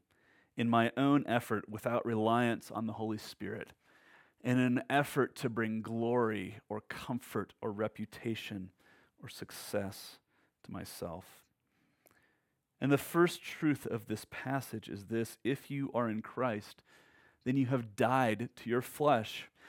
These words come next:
That is, your flesh does not define you. You are not a slave to your flesh.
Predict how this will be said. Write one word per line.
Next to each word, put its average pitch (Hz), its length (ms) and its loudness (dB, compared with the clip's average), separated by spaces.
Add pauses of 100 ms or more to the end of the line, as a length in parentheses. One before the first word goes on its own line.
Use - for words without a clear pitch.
(180)
That 143 140 10
is, 135 140 4
your 143 100 6
flesh 156 720 4 (320)
does 120 160 -4
not 131 180 2
define 135 500 0
you. 98 240 -4 (600)
You 151 240 4
are 151 120 6
not 139 160 6
a 135 40 4
slave 147 680 4
to - 160 -8
your 104 80 0
flesh. - 680 -6